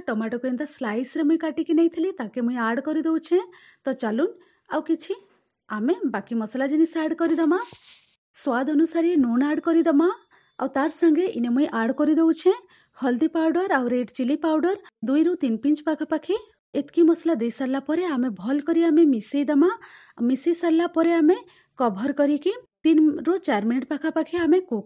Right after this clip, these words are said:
କରିଦେମା। ତ ଦେଖିପାରୁଥିବେ ଫ୍ଲେମକେ ମୁଇଁ ଇନେ ରଖିଦେଇଛେ ଲୋ ଟୁ ମିଡିୟମ ମଝିରେ ରଖିଦେଇଥିଲି।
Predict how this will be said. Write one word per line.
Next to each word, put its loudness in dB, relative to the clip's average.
କରିଦେମା। 4
ତ 0
ଦେଖିପାରୁଥିବେ -2
ଫ୍ଲେମକେ 0
ମୁଇଁ 4
ଇନେ 4
ରଖିଦେଇଛେ -2
ଲୋ 2
ଟୁ -2
ମିଡିୟମ 4
ମଝିରେ -4
ରଖିଦେଇଥିଲି। -2